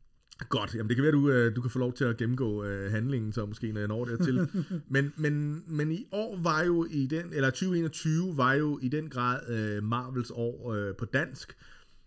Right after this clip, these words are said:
Speaker 1: Fahrenheit og Farao Cigar, øh, som jo er slået sammen, slog sig også sammen og spændte musklerne, så man netop kunne udgive, øh, tegneserier. Og der er kommet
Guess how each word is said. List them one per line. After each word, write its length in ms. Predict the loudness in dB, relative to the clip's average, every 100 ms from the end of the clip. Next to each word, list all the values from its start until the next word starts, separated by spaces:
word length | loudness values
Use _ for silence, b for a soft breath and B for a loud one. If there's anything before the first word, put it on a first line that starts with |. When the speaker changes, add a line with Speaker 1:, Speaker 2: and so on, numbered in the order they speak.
| _
Speaker 1:
Fahrenheit 580 | -4 -2 2 2 4 2
og 80 | 0
Farao 360 | -2 0 0 -2
Cigar, 840 | -4 2 2 2 -2 -2 -2 -4
øh, 480 | -2 0 0 0 -4 -6 -8
som 160 | -6 -6
jo 80 | -6
er 40 |
slået 260 | -6 -6 -4
sammen, 540 | -2 -4 -4 -4 -4
slog 240 | -2 -2 -2
sig 220 | -4 -2
også 280 | 0 0 -2
sammen 600 | -2 -4 -4 -4 -2 -2
og 260 | -2 -2
spændte 320 | -2 -4 -2 -2
musklerne, 480 | -2 -2 -2 0 -2
så 120 | -2
man 140 | -2
netop 260 | -2 -4 -4
kunne 300 | -2 -2 0
udgive, 460 | 0 0 -2 -6 b b b b _
øh, 360 | -2 0 0 -2 -8 -10
tegneserier. 460 | -4 -2 -2 -2 -4
Og 120 | 0
der 80 | 2
er 40 |
kommet 400 | 4 2 2 2